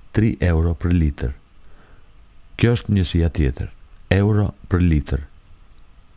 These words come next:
Nëse ju shumëzoni këta numra, gjë që tashmë e dim se duhet bërë, për të ardhur tek zgjidhja e problemit, ne duhet të kemi parasysh edhe këto njësi matëse. Prandaj,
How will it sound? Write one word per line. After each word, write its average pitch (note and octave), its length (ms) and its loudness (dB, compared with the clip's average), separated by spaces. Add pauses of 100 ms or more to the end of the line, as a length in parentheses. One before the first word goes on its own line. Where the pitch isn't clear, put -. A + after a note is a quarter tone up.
(1040)
Nëse G2 220 0
ju D#2+ 100 2
shumëzoni F2+ 400 0
këta A#2 140 0
numra, F2+ 320 0 (480)
gjë F#2 160 2
që F2+ 140 0
tashmë E2 260 0
e D2+ 80 0
dim F#2+ 220 0
se D2 180 0
duhet D2+ 300 0
bërë, F#2+ 240 0 (720)
për - 160 -2
të - 160 -6
ardhur G#2 340 0
tek D2 220 -2
zgjidhja D#2 400 0
e - 40 -8
problemit, D#2+ 500 0 (500)
ne C3 120 4
duhet G2+ 280 0
të F#2+ 100 -4
kemi F2+ 240 0 (140)
parasysh G2 640 -2
edhe G#2 240 -2
këto F2 180 -2
njësi E2 300 0
matëse. C#2+ 400 -2 (240)
Prandaj, E2+ 380 0